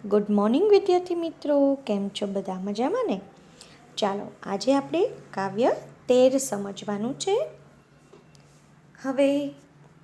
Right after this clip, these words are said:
કાવ્ય તેર છે પરાજયની જીત. હવે જુઓ, આ કાવ્યમાં જે આપણે જોયું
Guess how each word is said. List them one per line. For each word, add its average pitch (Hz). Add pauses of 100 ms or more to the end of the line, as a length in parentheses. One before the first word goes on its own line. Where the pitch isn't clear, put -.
(100)
કાવ્ય 240
તેર 311
છે 311
પરાજયની 233
જીત. - (1200)
હવે 269
જુઓ, 190 (1120)
આ 254
કાવ્યમાં 202 (600)
જે 214 (760)
આપણે 277
જોયું 214